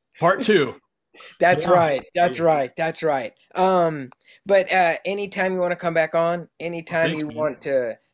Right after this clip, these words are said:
Speaker 2: to talk about anything, or
Speaker 1: Sure.
Speaker 2: you've got some kind of a major event,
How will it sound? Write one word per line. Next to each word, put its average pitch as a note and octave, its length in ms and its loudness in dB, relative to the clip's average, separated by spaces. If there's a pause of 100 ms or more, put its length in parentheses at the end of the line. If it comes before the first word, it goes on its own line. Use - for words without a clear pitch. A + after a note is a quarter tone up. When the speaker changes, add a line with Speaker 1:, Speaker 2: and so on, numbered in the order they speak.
(200)
Speaker 2:
to D3 140 -6
talk D#3+ 320 -4
about E3 320 0
anything, E3 720 -4
or C#3 320 0
Speaker 1:
Sure. C3+ 120 -4
Speaker 2:
you've D3+ 100 -6
got C#3+ 360 -8
some E3 240 -4
kind D#3 240 -4
of C3 140 -8 (100)
a D3 80 -6
major D#3+ 480 -2
event, E3 420 -2